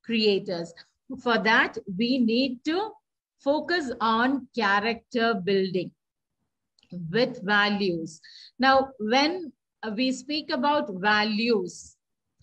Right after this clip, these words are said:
values needn't be taught separately as this, uh, you should, uh, follow this value, all these things. It should be taught from nature.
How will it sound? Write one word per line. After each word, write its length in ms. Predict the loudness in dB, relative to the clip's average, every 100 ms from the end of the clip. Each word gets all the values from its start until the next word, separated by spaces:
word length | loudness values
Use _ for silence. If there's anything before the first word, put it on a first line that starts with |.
| _ _ _ _ -12
values 880 | -4 0 2 4 2 0 -4 -8 -6
needn't 580 | 0 0 0 -2 -4 -2
be 280 | -2 -4 -4 -2
taught 380 | 2 2 0 -8
separately 960 | _ -6 -4 0 2 2 0 -2 0 2
as 180 | 0 -2
this, 240 | -2 -2 -4
uh, 160 | -2 0
you 200 | 0 -2
should, 240 | -2 -2 -2 -6
uh, 120 | -6 -2
follow 340 | 2 2 2 0
this 240 | 2 0
value, 640 | 0 2 2 2 2 2 -2 -2
all 220 | -2 -2
these 220 | -4 -4
things. 280 | -8 -12 -16 -20 -20 -6
It 160 | -4 -2
should 400 | -2 -2 -2 -2
be 280 | -2 -2 0
taught 400 | 2 4 2 -2
from 360 | 0 0 0 -4 -4
nature. 600 | -2 -2 -4 -4 -6